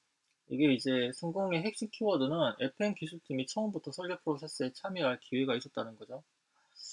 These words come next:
에프엠에 대한 데이터셋을 사용하는 기술팀이 디자인 단계에서, 어,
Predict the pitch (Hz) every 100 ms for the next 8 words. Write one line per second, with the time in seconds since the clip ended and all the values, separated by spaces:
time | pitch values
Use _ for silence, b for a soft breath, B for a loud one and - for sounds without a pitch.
0 | B B B B _ _ _ _ _ _
1 | _ - - - 233 226 226 220 214 214
2 | 165 165 151 139 180 190 - - 208 208
3 | 202 180 160 185 156 120 120 120 - -
4 | 226 - 170 165 175 113 117 _ _ _
5 | _ - 139 170 208 165 131 127 117 110
6 | 113 120 127 113 - _ _ _ _ _
7 | 123 123 123 123 123 127 127 127